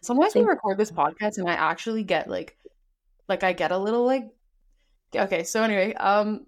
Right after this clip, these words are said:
Speaker 2: <laughs>
Speaker 1: next one is, uh,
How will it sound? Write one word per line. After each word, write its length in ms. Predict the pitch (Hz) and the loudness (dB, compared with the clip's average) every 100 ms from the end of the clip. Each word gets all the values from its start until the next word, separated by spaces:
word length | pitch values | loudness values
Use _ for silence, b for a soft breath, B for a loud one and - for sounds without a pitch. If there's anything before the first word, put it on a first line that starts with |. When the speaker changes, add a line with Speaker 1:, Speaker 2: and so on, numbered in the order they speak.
| - | -4
Speaker 2:
<laughs> 600 | 214 _ _ _ _ - | -4 _ _ _ _ -4
Speaker 1:
next 320 | 233 247 - | 0 0 0
one 280 | 311 320 277 - | 0 0 -4 -4
is, 540 | 226 220 226 220 214 | -2 0 -2 -4 -6
uh, 440 | - 196 202 - | 0 2 2 0